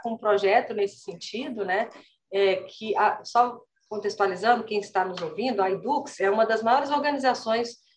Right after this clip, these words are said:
de ensino superior do país, né? E recentemente ela abriu inscrições para o seu programa Trainee Edux, com vagas exclusivas para negros. Então, Felipe, eu queria que você contasse pra gente um pouquinho,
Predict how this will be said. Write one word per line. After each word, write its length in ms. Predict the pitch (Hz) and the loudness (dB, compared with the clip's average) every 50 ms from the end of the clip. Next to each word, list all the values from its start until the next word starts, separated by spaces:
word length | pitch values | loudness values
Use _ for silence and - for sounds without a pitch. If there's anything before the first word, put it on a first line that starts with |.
| _ _ | _ _
de 80 | - 226 | -8 -6
ensino 240 | 220 - 247 233 226 | -4 -2 -4 -4 -4
superior 380 | - - 226 220 196 214 214 | -4 -2 -2 0 0 0 0
do 80 | - - | 0 0
país, 400 | - 214 196 160 135 120 - - | 2 2 2 2 0 -4 -10 -8
né? 280 | 151 175 196 208 - - _ _ _ _ - | -4 -2 -2 -2 -4 -8 _ _ _ _ -4
E 60 | 208 | 0
recentemente 840 | 220 247 247 269 269 262 - 240 240 254 294 - - - - 151 - - - _ _ - | 0 0 2 0 -2 -4 -2 0 2 2 2 0 -2 -4 -6 -8 -8 -10 -14 _ _ -2
ela 180 | 185 190 214 | 0 2 2
abriu 200 | 220 - 208 247 | 2 0 0 -4
inscrições 840 | 262 - - 254 277 269 - - - 214 214 226 247 277 277 - - - _ _ _ _ _ - | -4 -4 -6 -6 -6 -6 -6 -4 0 2 4 4 4 2 -2 -6 -12 -16 _ _ _ _ _ 0
para 160 | 220 220 214 | 2 2 2
o 20 | 214 | 0
seu 160 | - 240 226 | 0 -2 -2
programa 460 | 233 233 214 - 226 233 240 233 226 | -2 -2 -2 0 0 2 2 2 0
Trainee 720 | - - 254 262 254 226 220 220 226 240 262 - 262 247 | 2 4 4 4 4 2 -2 -2 -2 -2 -4 -4 -4 -6
Edux, 600 | 233 185 202 240 262 269 - - - - - - _ _ _ | -6 -4 -4 -4 -4 -4 -8 -12 -16 -16 -18 -20 _ _ _
com 140 | _ 185 190 | _ -2 2
vagas 400 | 196 220 240 233 240 233 - - - | 6 6 6 6 4 2 -4 -4 0
exclusivas 840 | - 311 392 427 - - - 320 311 262 220 247 277 285 285 - - - - - | 2 4 4 4 2 0 -6 -6 -6 -4 -4 -4 -4 -4 -4 -6 -8 -10 -4 0
para 220 | - 226 254 262 | 2 2 4 2
negros. 500 | 233 214 208 202 - - - - - - - _ _ _ _ _ _ _ | 4 6 6 6 6 6 0 -14 -16 -18 -20 _ _ _ _ _ _ _
Então, 180 | - 320 381 349 | 4 4 4 4
Felipe, 240 | - 262 254 247 254 | 2 0 -2 -2 -2
eu 60 | 247 | -2
queria 160 | - 262 285 | -4 -4 -4
que 60 | - | -6
você 180 | 294 294 - 311 | -8 -10 -8 -6
contasse 320 | 302 294 285 285 277 269 | -4 0 2 4 4 4
pra 100 | - 262 | 2 0
gente 200 | 254 254 - 262 | 0 -2 -4 -6
um 20 | - | -4
pouquinho, 560 | 294 302 302 - - 294 302 302 294 - | -4 -6 -6 -8 -10 -10 -8 -6 -6 -8